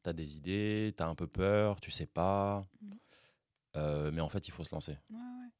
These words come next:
Speaker 1: Je pense qu'il faut se lancer quand même.
Speaker 2: Moi, il y a un truc qui revient beaucoup aussi, c'est l'aspect financier. Euh, parce qu'il y a plein de gens qui n'osent pas se lancer dans leur projet perso parce que ça rapporte pas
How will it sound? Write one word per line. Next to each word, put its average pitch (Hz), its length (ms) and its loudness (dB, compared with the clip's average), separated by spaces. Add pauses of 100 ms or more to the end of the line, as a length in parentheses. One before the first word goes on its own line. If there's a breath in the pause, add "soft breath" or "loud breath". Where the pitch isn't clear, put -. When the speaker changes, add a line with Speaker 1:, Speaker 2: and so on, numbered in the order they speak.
(140)
Speaker 1:
Je - 80 -12
pense 170 160 -6
qu'il - 100 -18
faut - 80 -18
se - 80 -14
lancer 78 200 -14
quand 76 100 -14
même. 71 200 -14
Speaker 2:
Moi, 214 140 -2
il - 20 0
y 214 40 2
a 190 40 2
un 175 60 2
truc - 160 -8
qui - 140 -4
revient 180 320 0
beaucoup 175 300 -2
aussi, 185 260 2
c'est - 140 0
l'aspect 180 400 0
financier. 175 680 -2 (340)
Euh, 180 300 -2
parce 190 240 -2
qu'il 185 180 0
y 175 80 4
a 170 60 2
plein 180 160 -2
de 180 80 2
gens 202 160 0
qui 202 180 0
n'osent 190 260 4
pas 196 160 -2
se 196 140 -6
lancer 180 180 -4
dans 180 120 0
leur 180 100 -2
projet 185 260 -4
perso 202 440 -2
parce 175 300 -4
que 190 280 0
ça 190 160 2
rapporte - 400 -6
pas 214 400 4